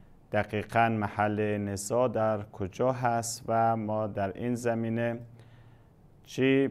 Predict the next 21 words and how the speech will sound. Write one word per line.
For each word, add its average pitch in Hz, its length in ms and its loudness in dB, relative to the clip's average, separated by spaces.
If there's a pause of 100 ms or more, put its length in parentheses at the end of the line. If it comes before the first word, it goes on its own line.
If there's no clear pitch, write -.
(100)
مسائلی 110 640 0
را 120 160 2
باید 107 400 -2
دنبال 101 440 2
کنیم. 95 340 -8 (1160)
یکی 165 240 4
از 151 160 6
مباحثی 143 540 4
که 143 120 -10
باقی 139 300 2
مونده 135 300 2
است 127 260 4
این 127 140 0
است 123 300 -2
که 120 300 0 (440)
یک 120 220 2 (100)
قیدی 127 380 2
را 123 180 4
بعضی 113 420 2
از 113 180 2
اصولیین 107 800 -2